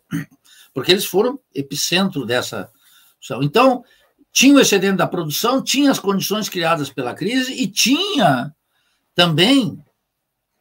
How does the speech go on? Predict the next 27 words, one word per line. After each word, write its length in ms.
a 120
indução 800
do 180
Estado. 360
E 140
há 140
que 120
investigar 540
também 520
uma 260
certa, 720
um 140
surtozinho 960
industrializante 960
que 160
já 180
existia, 760
de 80
uma 100
certa 260
manufatura, 680
que 160
já 140
existia 420
em 40
São 220
Paulo, 340